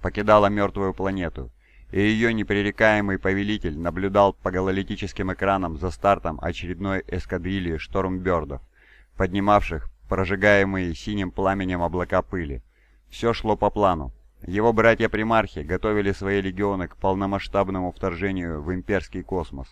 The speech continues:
и Хорус был уверен, что каждый из них понимает важность беспрекословного и точного исполнения полученных приказов.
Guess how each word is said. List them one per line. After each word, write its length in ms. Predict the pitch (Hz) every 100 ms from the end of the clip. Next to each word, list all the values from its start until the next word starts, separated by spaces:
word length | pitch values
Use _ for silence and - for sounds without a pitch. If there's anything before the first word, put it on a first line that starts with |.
| _ - - -
и 80 | -
Хорус 380 | 87 117 107 87
был 200 | 87 101
уверен, 360 | 104 101 85 71
что 200 | - 92
каждый 440 | 104 101 90 98
из 80 | 90
них 240 | 104 -
понимает 480 | - 98 101 98 90
важность 520 | 85 101 87 80 -
беспрекословного 960 | - 85 - - 95 101 101 90 87 82
и 40 |
точного 440 | - 95 82 87 85
исполнения 600 | - 90 92 95 90 82
полученных 560 | 92 87 - 85 80
приказов. 500 | 85 87 87 69 64